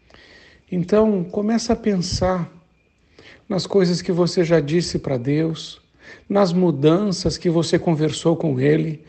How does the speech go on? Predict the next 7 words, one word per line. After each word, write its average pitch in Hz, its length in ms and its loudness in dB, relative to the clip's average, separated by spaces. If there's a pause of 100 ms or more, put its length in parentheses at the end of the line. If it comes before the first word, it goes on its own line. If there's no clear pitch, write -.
(260)
nas 190 360 2
orações 196 800 2
que - 160 -6
você 160 320 0
fez 165 400 0
a 143 80 2
Deus. 131 640 0